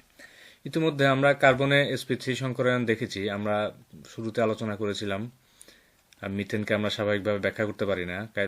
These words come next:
তাই মিথেনকে ব্যাখ্যা করার জন্য আমরা এসপি থ্রি হাইব্রিডাইজেশনের অবতারণা করি। কাজে আমরা কার্বনের একটু জটিল অণু দেখতে পারি। যেমন আমরা যদি ইথেন অণুর কথা চিন্তা করি, ইথেন অণুর ইলেকট্রন বিন্যাস, আহ, ইলেকট্রন বিন্যাস নয়, ইথেন অণুর গাঠনিক সংকেত হচ্ছে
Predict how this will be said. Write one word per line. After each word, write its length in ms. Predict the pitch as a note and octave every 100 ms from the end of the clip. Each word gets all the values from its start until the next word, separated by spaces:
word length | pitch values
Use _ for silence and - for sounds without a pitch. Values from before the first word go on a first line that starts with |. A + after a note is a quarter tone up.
| -
তাই 140 | - G2
মিথেনকে 360 | G2 G#2+ G#2
ব্যাখ্যা 240 | G2+ F#2+ G#2
করার 200 | G#2 F#2+
জন্য 220 | G#2 G2+
আমরা 160 | G2 F#2+
এসপি 220 | - F#2
থ্রি 140 | -
হাইব্রিডাইজেশনের 840 | F#2 F2+ F#2+ F#2 F#2 - F#2+ F#2 F2 _ _ _ _ _ _ _ _ -
অবতারণা 440 | G2+ G2 G2 F#2+
করি। 320 | F2 F2 A2 C3+ - -
কাজে 240 | A2 G#2+
আমরা 560 | G#2+ G#2+ G#2+ G#2+ G#2 - _ _ -
কার্বনের 380 | G#2+ G#2+ G#2+
একটু 220 | G#2 - G#2
জটিল 340 | A2 A#2+ A#2+
অণু 200 | E2 A2
দেখতে 260 | G#2 F#2+ F#2+
পারি। 260 | F2+ G2+ D#3+ _ _ A#2+
যেমন 220 | B2 A#2+
আমরা 160 | A#2
যদি 260 | A#2 A2+ -
ইথেন 200 | A2 C3
অণুর 180 | B2+ A#2
কথা 200 | A2 G#2
চিন্তা 260 | G#2 G2
করি, 260 | F2+ F2+ D3+ - _ - - _ _ _ _ _
ইথেন 300 | A#2+ A2+ A#2
অণুর 260 | A2+ A#2 A2+
ইলেকট্রন 460 | A2 G#2+ - A2
বিন্যাস, 680 | A2 G#2+ A2 G#2+ - - F3
আহ, 840 | A2 G2+ F#2+ F2+ _ _ _ -
ইলেকট্রন 320 | A2 A2 A#2+ A2
বিন্যাস 240 | G2+ F2+ F#2+
নয়, 160 | A2
ইথেন 240 | A2 A2+ A2
অণুর 300 | G#2+ G#2+ G#2 _ _ _ A2
গাঠনিক 320 | A2 - A#2+ -
সংকেত 380 | A#2+ A2 A2+
হচ্ছে 400 | A2+ - - C3+